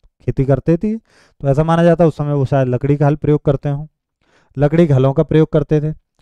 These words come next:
और ये क्या करते थे, जब बाढ़ आ जाती थी,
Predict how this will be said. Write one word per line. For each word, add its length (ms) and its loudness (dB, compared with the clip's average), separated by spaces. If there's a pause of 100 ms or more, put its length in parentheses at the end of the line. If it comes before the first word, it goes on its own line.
(300)
और 200 4
ये 160 4
क्या 140 2
करते 280 0
थे, 120 2
जब 180 0
बाढ़ 260 6
आ 140 4
जाती 340 2
थी, 280 -4